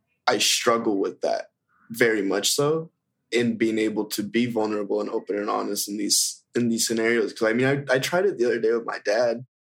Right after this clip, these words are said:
and that's, that's why I'm thinking like this. And I was like, "Yeah, man, I'm just, like, really not doing very good." He's like, "Yeah, man, like,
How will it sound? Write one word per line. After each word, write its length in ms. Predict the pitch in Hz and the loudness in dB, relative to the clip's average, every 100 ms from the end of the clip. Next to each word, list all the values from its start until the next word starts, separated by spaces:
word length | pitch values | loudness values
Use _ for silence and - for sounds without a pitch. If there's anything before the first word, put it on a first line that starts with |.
| _ | _
and 100 | 113 | 0
that's, 140 | 120 120 | 0 2
that's 220 | 117 113 | 0 2
why 180 | 113 107 | 2 2
I'm 300 | 107 107 - - | 0 -4 -4 0
thinking 460 | 120 117 110 117 | 0 -2 -4 -4
like 240 | 98 101 - | -4 -4 -2
this. 420 | 104 107 - - _ _ _ _ | -2 -2 -6 -8 _ _ _ _
And 100 | 131 | 4
I 80 | 127 | 4
was 140 | 123 123 | 4 4
like, 200 | 123 123 | 2 4
"Yeah, 180 | 139 | 2
man, 220 | 151 127 127 | 2 2 2
I'm 120 | 123 | 0
just, 180 | 123 120 | 0 0
like, 180 | 123 110 | 0 0
really 200 | 110 120 | 0 0
not 200 | 123 120 | 0 0
doing 240 | 113 147 147 | 0 0 0
very 220 | 107 - | 0 0
good." 220 | - 101 | -2 -2
He's 180 | - 117 | -2 -2
like, 140 | 120 117 | 0 2
"Yeah, 220 | 127 123 | 2 2
man, 320 | 120 117 113 | 0 0 0
like, 320 | 107 101 98 | -2 -2 -6